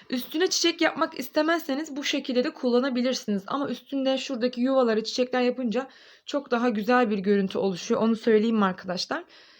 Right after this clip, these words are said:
Yani videoyu kapatıp gitmeyin. Videomuzu beraberce izleyelim. Şık, şahane bir model. E, işinize de çok yarayacağını düşünüyorum. Ve ütüsü de çok kolay olan bir model.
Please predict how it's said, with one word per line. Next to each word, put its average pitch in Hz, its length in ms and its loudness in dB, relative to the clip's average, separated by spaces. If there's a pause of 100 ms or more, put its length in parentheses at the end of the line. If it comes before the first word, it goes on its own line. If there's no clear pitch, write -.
(160)
Yani 240 180 4
videoyu 262 260 0
kapatıp 269 420 -2
gitmeyin. 330 460 -2
Videomuzu 262 420 0
beraberce 240 500 2
izleyelim. 254 400 2
Şık, - 320 -2
şahane 269 440 -2
bir 226 100 0
model. 208 360 -2 (560)
E, 208 160 0
işinize 247 420 -4
de 247 80 -2
çok 277 220 -6
yarayacağını 233 500 2
düşünüyorum. 240 560 -2 (340)
Ve - 160 0
ütüsü 269 320 -8
de 247 180 4
çok - 240 -4
kolay 202 260 4
olan 185 240 2
bir 185 100 0
model. 185 300 -2